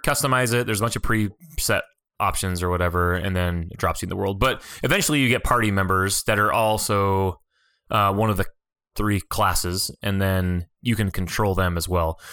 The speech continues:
And just like, uh, and, and just, I'm, I'm assuming later on you end up finding more party members, so you can kinda choose, 'cause there's, like, a, in my camp, there's, like, a button or a place I can go click on to, like, swap out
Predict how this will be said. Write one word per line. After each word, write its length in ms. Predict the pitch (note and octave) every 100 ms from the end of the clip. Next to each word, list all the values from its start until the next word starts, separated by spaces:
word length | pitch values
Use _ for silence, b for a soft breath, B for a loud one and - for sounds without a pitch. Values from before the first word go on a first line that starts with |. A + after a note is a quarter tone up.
| B
And 100 | - C3+
just 160 | F3+
like, 180 | E3 C#3+
uh, 40 | C#3+
and, 260 | D3+ D3+
and 240 | - D3 C3+
just, 240 | E3 -
I'm, 140 | D3+ C#3
I'm 240 | C#3 D3
assuming 300 | C3+ F3+ C3
later 280 | A#2 G#2+ G#2+
on 160 | G#2+
you 160 | G2+ G2+
end 140 | G2
up 100 | F#2+
finding 320 | - G2+ F#2 F#2
more 160 | F#2+
party 320 | - G2+ F#2+
members, 380 | F#2 F#2 F#2 F2+
so 120 | -
you 80 | G2+
can 120 | G2
kinda 180 | F#2+ F#2
choose, 480 | - - A2 G2 E2+
'cause 140 | A#2+
there's, 140 | D3 E3+
like, 120 | E3
a, 220 | A#2+ G2+ - B B B B B
in 160 | D3+
my 160 | C3+ A#2
camp, 500 | - D#3 A#2+ G2 - -
there's, 160 | A2
like, 140 | G#2+ G2
a 80 | F2+
button 520 | G#2 - G#2 F#2+ F2 -
or 80 |
a 40 | A2
place 240 | B2+ A#2
I 20 |
can 80 | G2+
go 100 | F#2+
click 240 | - A2 F#2+
on 140 | F#2
to, 120 | F#2+
like, 160 | F2 E2+
swap 320 | - - G2+
out 120 | F#2+